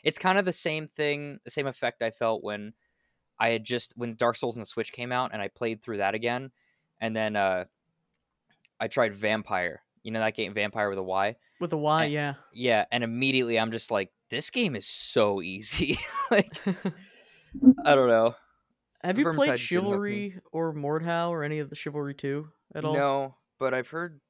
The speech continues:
Speaker 1: Mordhau is, like, an online thing and it has no player base or something.
Speaker 2: Well, Chivalry Two came out a little bit ago. You might enjoy that game. That's a very weighty combat game. I, it's a really, it's really good.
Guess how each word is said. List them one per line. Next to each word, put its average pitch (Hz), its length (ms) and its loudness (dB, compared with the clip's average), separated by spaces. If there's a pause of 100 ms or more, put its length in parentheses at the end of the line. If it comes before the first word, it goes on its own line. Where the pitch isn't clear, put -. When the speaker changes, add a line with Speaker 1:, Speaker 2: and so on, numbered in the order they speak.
(160)
Speaker 1:
Mordhau 120 520 -2
is, 113 80 -8
like, 113 120 -6
an 107 80 -8
online 113 440 -6
thing 120 340 -10
and 110 80 -12
it 110 60 -12
has 110 140 -10
no 113 120 -10
player 110 280 -6
base 113 340 -8
or - 40 -18
something. 120 440 -12 (1040)
Speaker 2:
Well, 175 460 2 (120)
Chivalry 247 600 -2
Two 151 640 -2 (320)
came 160 260 -4
out 151 180 0
a 143 40 -4
little 147 220 -2
bit 143 140 -2
ago. 139 520 -2
You 151 120 -2
might 320 260 4
enjoy 156 360 0
that 151 240 2
game. 139 300 -2
That's 165 180 0
a 226 60 0
very 170 200 4
weighty 143 520 -2
combat 139 640 -2 (360)
game. 135 440 -6 (180)
I, 156 60 2
it's 175 220 0
a 185 60 -2
really, 269 220 0
it's - 140 -6
really 190 160 0
good. 139 360 -2